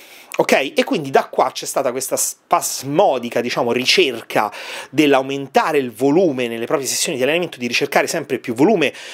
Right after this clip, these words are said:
di impostare i mesocicli su un aumento graduale del volume, perché il volume è quello che ci permette di crescere di più, uguale,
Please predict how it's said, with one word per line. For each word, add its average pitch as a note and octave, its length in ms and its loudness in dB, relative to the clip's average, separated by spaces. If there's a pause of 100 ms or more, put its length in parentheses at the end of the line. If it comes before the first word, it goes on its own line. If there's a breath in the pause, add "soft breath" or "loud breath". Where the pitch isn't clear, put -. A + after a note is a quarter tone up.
(140 loud breath)
di D3 260 -2
impostare D3 460 2
i - 20 -4
mesocicli C#3+ 500 -4
su E3 160 -2
un C#3 360 2
aumento D#3 580 0
graduale B2+ 460 2
del B2+ 160 -6
volume, E3 380 0
perché G3 220 -2
il C#3 120 -6
volume C#3+ 340 0
è B2+ 60 -6
quello A#2 200 -2
che B2 120 -6
ci - 160 -4
permette C#3 400 -2
di C3 80 -4
crescere A#2 380 0
di - 20 -4
più, G#2+ 160 -6
uguale, B2 260 4